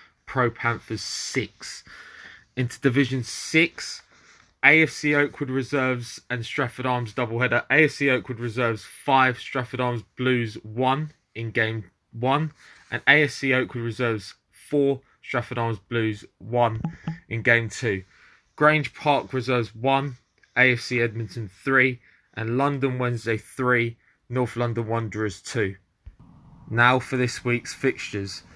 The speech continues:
In our Premier Division, we only have a couple of matches. Continental facing Park Royals,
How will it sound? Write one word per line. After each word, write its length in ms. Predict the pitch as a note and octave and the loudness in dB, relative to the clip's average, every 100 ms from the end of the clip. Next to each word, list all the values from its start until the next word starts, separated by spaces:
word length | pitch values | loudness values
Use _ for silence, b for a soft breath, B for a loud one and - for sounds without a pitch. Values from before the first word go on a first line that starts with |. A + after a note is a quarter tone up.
| B B B | B B B
In 100 | A2+ | -2
our 120 | A#2+ | -2
Premier 340 | - D#3 D3 | 4 4 4
Division, 460 | B2 A#2+ B2 A#2 A#2+ | 2 2 2 0 -2
we 120 | A#2 | 0
only 200 | B2 A#2+ | 2 4
have 160 | B2 A#2 | 4 2
a 40 | |
couple 360 | - - - A#2 | 0 -4 -4 -4
of 60 | |
matches. 600 | G2+ G#2+ - - A#2 A2+ B B B B B - | -2 -2 -2 -4 -4 -6 B B B B B -2
Continental 680 | D#3 D#3 D#3 C#3 C3+ B2 | 2 2 2 0 2 0
facing 520 | A#2+ - B2 A#2+ A#2+ A2+ | 0 2 2 2 -2 -4
Park 420 | - B2 A#2 - | 0 2 2 0
Royals, 500 | A#2+ A#2 A2+ A#2 | 2 2 2 0